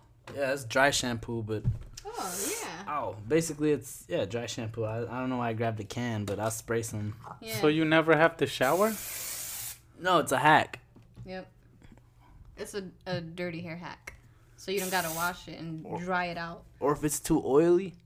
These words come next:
Speaker 2: So listen, what it does
Speaker 3: So you
Speaker 2: essentially
Speaker 3: never have to sh-, shower your head?
Speaker 2: <laughs> Shower your head.
Speaker 1: No.
Speaker 2: <laughs> No, not if you don't want to. So it's, it's like a powder that comes out,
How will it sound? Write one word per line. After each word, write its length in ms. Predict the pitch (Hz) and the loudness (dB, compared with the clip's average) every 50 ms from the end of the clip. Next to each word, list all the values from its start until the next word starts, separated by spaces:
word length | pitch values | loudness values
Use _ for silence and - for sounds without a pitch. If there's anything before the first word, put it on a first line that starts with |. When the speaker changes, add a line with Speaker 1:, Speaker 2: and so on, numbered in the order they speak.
| _ | _
Speaker 2:
So 220 | - - - 247 240 | -14 -8 -6 -6 -6
listen, 420 | 240 254 262 269 - 214 190 185 | -4 -4 -6 -6 -6 -6 -6 -4
what 160 | 190 226 294 | -2 -2 -2
it 120 | 427 427 - | -2 -2 -2
does 220 | 262 247 170 175 139 - - | 0 0 0 0 -2 -2 4
Speaker 3:
So 140 | - 160 | 8 8
you 60 | 156 160 | 8 8
Speaker 2:
essentially 200 | 160 175 180 170 | 8 6 6 8
Speaker 3:
never 280 | 165 165 165 165 170 156 | 8 8 8 8 6 8
have 280 | 147 165 170 160 - - | 8 6 6 4 4 6
to 280 | 156 147 143 147 - - - - - - - - - | 6 6 6 6 2 -2 -10 -16 -16 -18 -18 -18 -16
sh-, 200 | - - - - - - - - - - - | -12 -10 -10 -10 -10 -10 -10 -2 4 4 6
shower 260 | - 156 156 156 156 151 | 8 8 6 6 4 4
your 160 | 147 147 143 | 4 4 4
head? 360 | 131 170 175 151 110 113 - - - - | 4 4 4 2 2 0 -6 -12 -16 -20
Speaker 2:
<laughs> 160 | - - - | -20 -20 -18
Shower 480 | - - - - - 196 190 190 202 190 - | -16 -12 -8 -6 -6 -4 -4 -4 -4 -6 -4
your 140 | 214 214 196 | -4 -4 0
head. 600 | - 233 247 - - 240 240 233 214 208 - - - - | 2 4 2 4 4 4 2 2 2 -2 -10 -8 -4 -2
Speaker 1:
No. 280 | - - - 127 113 - - - 170 | 0 2 2 2 2 0 2 2 2
Speaker 2:
<laughs> 140 | - - 202 | 2 2 2
No, 440 | 180 147 139 - - 202 202 214 - - - - - - | 0 2 2 0 0 0 -4 -6 -10 -14 -20 -20 -16 -10
not 240 | 208 220 220 240 240 | -4 -2 0 0 0
if 140 | 233 233 - | -2 -6 -8
you 60 | 226 | -8
don't 160 | 214 208 202 | -6 -6 -4
want 260 | 196 190 185 190 196 - | -4 -4 -4 -4 -6 -10
to. 180 | - 180 165 185 185 - _ - - _ _ - - _ _ _ - _ - - - - _ _ - | -12 -10 -10 -12 -12 -16 _ -20 -20 _ _ -20 -20 _ _ _ -20 _ -20 -20 -20 -20 _ _ -16
So 360 | - - 240 233 214 202 - - _ - | -8 -4 -2 -2 -2 -4 -6 -10 _ -4
it's, 200 | - 254 247 - - | -2 -2 -2 -2 -2
it's 240 | 269 277 - - | -2 -2 -2 0
like 160 | 277 277 277 - | -2 -2 0 -2
a 60 | - | -4
powder 460 | - - - - 220 277 254 214 196 | -6 -4 -2 0 0 0 0 0 0
that 200 | 180 175 - - | 0 -2 -4 -4
comes 240 | - 233 214 220 202 | -8 -10 -8 -4 -2
out, 360 | 220 247 220 175 - - - | 0 0 0 0 -4 -8 -12